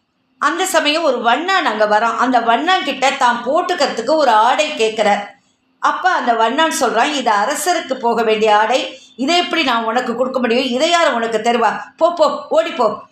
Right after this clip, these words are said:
அப்படின்னு, "இதை கொடுக்க முடியாதுன்னு" ரொம்ப ஆணவத்தோட சொல்றான். அந்த இடத்திலேயே அவனுடைய தலையை அப்படியே தன்னோட கையால கொய்கிறார் கிருஷ்ணர். தலையை எடுத்துடுறார், அப்படியே தன்னுடைய திருக்கரத்தால எடுத்துடுறார். ஆனாலும் அவனும் புண்ணிய கதியை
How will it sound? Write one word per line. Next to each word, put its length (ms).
அப்படின்னு, 360
"இதை 200
கொடுக்க 300
முடியாதுன்னு" 460
ரொம்ப 460
ஆணவத்தோட 600
சொல்றான். 380
அந்த 320
இடத்திலேயே 640
அவனுடைய 520
தலையை 300
அப்படியே 680
தன்னோட 340
கையால 580
கொய்கிறார் 520
கிருஷ்ணர். 420
தலையை 360
எடுத்துடுறார், 500
அப்படியே 420
தன்னுடைய 500
திருக்கரத்தால 840
எடுத்துடுறார். 540
ஆனாலும் 840
அவனும் 500
புண்ணிய 440
கதியை 500